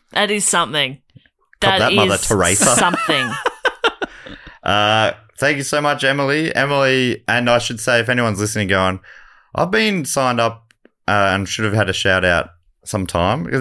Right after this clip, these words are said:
Speaker 2: At the moment, the wait's about four or five months. If you've been on for longer than that, Emily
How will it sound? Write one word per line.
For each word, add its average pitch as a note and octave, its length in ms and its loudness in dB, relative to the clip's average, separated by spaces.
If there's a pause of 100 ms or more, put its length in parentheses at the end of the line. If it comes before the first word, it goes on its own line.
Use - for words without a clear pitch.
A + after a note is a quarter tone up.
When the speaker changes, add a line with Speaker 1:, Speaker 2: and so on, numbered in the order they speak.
Speaker 2:
At A#2+ 140 -2
the C#3 80 -2
moment, B2+ 240 0
the G2+ 80 -2
wait's G2 300 0
about F#2+ 180 0
four G2 160 -2
or F2 60 -2
five F2+ 260 0
months. G2 480 -4
If - 140 -10
you've A#2 120 -2
been G#2+ 240 0
on F2+ 260 -2
for E2 260 -2 (180)
longer G#2 300 0
than F2 160 0
that, E2 260 -2 (600)
Emily G#2 480 0